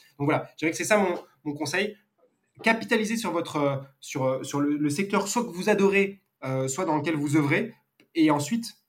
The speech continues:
créer et, et développer des, des idées pour, euh, améliorer tout ça.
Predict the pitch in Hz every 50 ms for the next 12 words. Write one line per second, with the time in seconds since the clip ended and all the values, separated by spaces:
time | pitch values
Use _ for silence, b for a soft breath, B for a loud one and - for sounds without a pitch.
0 | _ _ _ - - - 165 160 170 180 185 196 190 156 143 139 135 135 143 143
1 | 143 147 143 143 147 143 160 151 147 139 135 131 131 139 135 127 135 135 160 156
2 | 156 - 127 123 120 120 131 123 127 135 131 131 131 - - 120 -